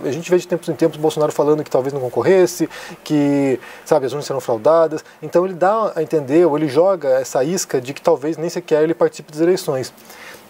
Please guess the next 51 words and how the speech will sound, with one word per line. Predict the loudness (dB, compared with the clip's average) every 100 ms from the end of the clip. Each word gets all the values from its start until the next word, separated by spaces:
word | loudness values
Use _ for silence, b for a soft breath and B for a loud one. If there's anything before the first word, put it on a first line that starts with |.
| -20 -6
Realmente | 0 0 0 -4 -4
seria | -4 -2
o | 2
ideal, | 4 4 2
né? | -4 -12
Se | -6
ele | -4 -2
desistisse, | -4 -8 -6 -6 -6 -6 -2
isso | -2 -2 0 4 6 4 B B B -14
daria | 0 2 2 2 0
um | 2 2
alívio | 0 -2 -6
pras | -8
pessoas. | -8 -8 -4 -4 -4 -8
A | -6
gente | -6 -2
poderia | 0 2 4 4
pensar | 2 -4 -2 -2
já | -2
no | -4
cenário | -4 0 0 0
sem | 0 0 0 -8 -2
Bolsonaro, | -2 0 2 2 2
sem | -2 -2 0
a | 0
possibilidade | -2 -4 0 0
de | 0
um |
golpe | -2 -2 -2
de |
Estado, | -8 0 2 2 -2 B -8
sem | 0 2
a |
possibilidade | 0 -2 0 0 0
de | -6
contestar | -4 -4 0 0
as |
eleições, | 0 -4 -2 2 2 0 B -14
de | -8
contestar | -4 -2 0 0
as | 0
urnas | -2
eletrônicas. | -2 -2 2 2 0 -6 -6
Então | 0 0
a |
saída | 0 -4
do | 0
Bolsonaro | 0 2 2 2
da | 0
corrida | -2 -2
eleitoral | 2 4 4